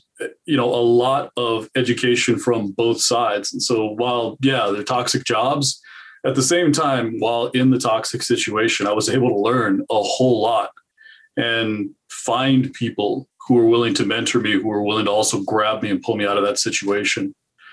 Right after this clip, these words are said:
So, I mean, that's, for me, I've had both sides, and my career wouldn't be the same if I didn't have good and bad.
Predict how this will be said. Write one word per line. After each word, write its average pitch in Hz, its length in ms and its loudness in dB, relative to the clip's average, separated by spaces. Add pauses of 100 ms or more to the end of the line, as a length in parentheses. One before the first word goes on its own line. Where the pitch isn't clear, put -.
(200)
So, 120 180 -2
I 113 60 0
mean, 120 100 2
that's, 123 400 0
for - 160 -2
me, 120 280 4
I've 107 120 -2
had 120 280 -4 (140)
both 123 220 2
sides, 113 560 0
and 104 80 -8
my 104 120 -2
career 127 280 2
wouldn't 131 260 4
be 135 100 4
the 123 80 2
same 127 280 2
if 113 140 -2
I 117 80 0
didn't 120 200 -2
have 110 280 -2
good 117 180 2
and 104 260 0
bad. 98 360 -2